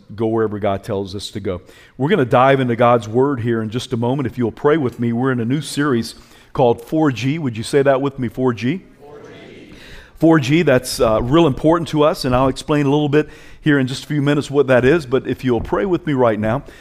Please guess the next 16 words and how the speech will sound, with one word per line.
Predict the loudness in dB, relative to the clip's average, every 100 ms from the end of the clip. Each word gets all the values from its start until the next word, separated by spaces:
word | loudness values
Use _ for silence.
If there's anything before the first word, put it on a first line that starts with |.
| -14
just | -6 2
ask | 2 0
the | -2
Holy | 0 -2
Spirit | -2 -2 -2
just | -4 -10
to | -10
touch | -6 -6 -4
us | -8 -8 -10
and, | -10 -14 -16 -6
and | -4
to | -2
move | 0 0
upon | -2 -2 -2 -2
us | -6 -8
and, | -8